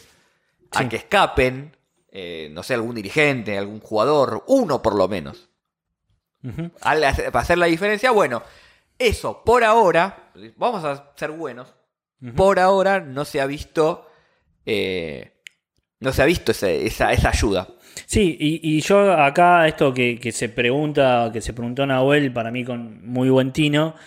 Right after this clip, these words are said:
Speaker 2: también está lo otro que es, bueno, eh, la fifa, como la conocemos, tiene más, eh, naciones que las Naciones Unidas.
Speaker 1: Sí,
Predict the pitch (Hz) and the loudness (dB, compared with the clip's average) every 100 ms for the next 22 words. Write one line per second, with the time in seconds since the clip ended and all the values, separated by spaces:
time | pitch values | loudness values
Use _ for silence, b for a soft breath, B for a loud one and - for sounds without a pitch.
0 | B B B - 147 175 165 165 170 156 | B B B -2 0 0 2 2 4 4
1 | 156 160 151 139 131 143 143 - _ _ | 4 4 2 0 2 2 0 -8 _ _
2 | _ _ b _ - 139 127 107 - _ | _ _ b _ -2 2 2 0 -8 _
3 | _ 147 143 135 131 127 123 123 120 120 | _ 0 2 4 2 2 2 2 0 -2
4 | 127 139 143 196 190 180 170 151 139 139 | 0 0 0 -2 2 2 2 0 0 0
5 | 139 147 - 190 190 185 175 165 165 160 | 0 0 0 2 2 0 -2 -4 0 2
6 | 151 160 165 - - 139 131 127 123 127 | 4 4 2 -2 -10 -2 0 0 -2 -2
7 | 135 127 - 160 156 160 156 - 139 139 | -2 -2 2 2 2 0 -4 0 2 4
8 | 139 131 123 - 147 131 147 143 117 110 | 4 2 -2 -2 -2 0 2 2 2 -2
9 | - b b b 120 | -14 b b b -2